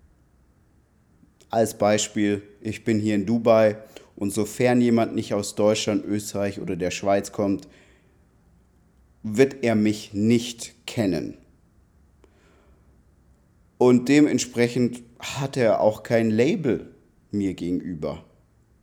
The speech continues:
Das kann natürlich von Vorteil sein. Auf der anderen Seite, so etwas wie Status et cetera muss dann erstmal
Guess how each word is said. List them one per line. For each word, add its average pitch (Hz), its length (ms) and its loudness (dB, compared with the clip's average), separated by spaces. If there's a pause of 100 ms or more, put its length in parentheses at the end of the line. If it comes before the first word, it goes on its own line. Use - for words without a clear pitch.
(1800)
Das - 400 -6 (600)
kann 123 300 4
natürlich 113 580 2
von 98 200 -2
Vorteil 98 500 0
sein. 120 400 0 (1120)
Auf 139 220 8
der 147 120 8
anderen 151 280 6
Seite, 107 560 2 (2000)
so 107 300 -4
etwas 98 420 -4
wie 101 300 -4
Status 110 720 0
et - 180 -8
cetera 110 800 -4
muss 98 260 -4
dann 101 160 0
erstmal 104 560 -2